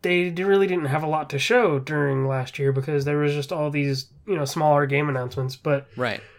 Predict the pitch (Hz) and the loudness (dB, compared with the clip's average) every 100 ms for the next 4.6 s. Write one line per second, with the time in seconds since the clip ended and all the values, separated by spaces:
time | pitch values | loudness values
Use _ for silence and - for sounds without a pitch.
0 | _ 160 151 170 160 - - _ 175 156 | _ -10 -2 0 0 -2 -16 _ -2 0
1 | 165 156 170 202 202 170 156 147 151 160 | 0 0 2 2 0 -2 0 -2 -4 -4
2 | 165 170 160 147 139 160 165 156 - 160 | -2 -2 0 0 0 -2 0 -2 -4 -2
3 | 143 135 208 196 190 180 151 147 135 170 | -2 0 2 4 4 2 0 0 0 2
4 | 165 156 139 170 170 | 2 0 2 2 0